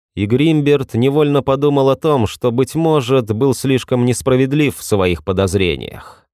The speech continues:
Возможно, во много раз латаном старом теле герцога де Гиень еще осталось несколько старых клеток того человека,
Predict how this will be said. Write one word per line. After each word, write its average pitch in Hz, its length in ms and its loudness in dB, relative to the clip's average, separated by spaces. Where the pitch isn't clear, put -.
Возможно, 123 1040 0
во 113 140 0
много 156 340 2
раз 143 220 2
латаном 131 560 2
старом 127 420 0
теле 120 300 2
герцога 113 500 0
де 107 120 0
Гиень 117 600 0
еще 131 460 -2
осталось 139 560 0
несколько 123 480 0
старых 113 460 0
клеток 113 460 0
того 110 260 2
человека, 120 840 0